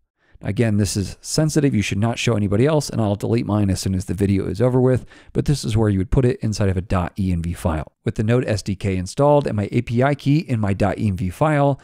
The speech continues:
I can now make a call to create a broadcast. So if we look at this app example, you'll notice here that I've got an A P I for sending. If I look inside here, it's a post route that sends an email. So that would work just fine for me. In this case, though, I want to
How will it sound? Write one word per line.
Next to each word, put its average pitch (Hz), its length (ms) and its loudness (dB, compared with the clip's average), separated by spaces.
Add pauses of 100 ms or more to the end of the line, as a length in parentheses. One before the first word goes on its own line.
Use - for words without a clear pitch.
(240)
I 117 120 -8
can 120 120 -4
now 131 180 0
make 127 200 0
a 139 60 -6
call 104 260 0
to 101 240 0
create - 360 -6
a 98 100 -2
broadcast. - 600 -2 (380)
So - 160 -4
if 113 140 0
we 139 80 4
look 226 180 2
at 214 80 2
this 117 200 -2 (100)
app 107 240 0
example, 90 420 0
you'll 120 160 4
notice 139 320 0
here 113 220 2
that 110 100 0
I've 101 140 0
got 104 160 0
an 101 160 -2
A 120 140 2
P - 140 0
I 98 200 4
for 90 240 0
sending. 85 420 -4 (460)
If - 80 -12
I - 40 -2
look 113 140 -4
inside 113 320 0
here, 160 240 4
it's 143 100 -2
a 87 60 -4
post - 340 2
route 110 300 0 (300)
that - 180 -6
sends 117 400 0
an 104 320 -4
email. 98 480 -2 (220)
So - 280 -6
that - 160 -2
would - 100 0
work 110 220 2
just - 240 -2
fine 90 220 0
for 117 180 0
me. 127 140 2
In - 160 -4
this 175 140 0
case, 101 240 -2
though, 101 180 2
I - 60 -2
want 113 200 -2
to 107 220 -2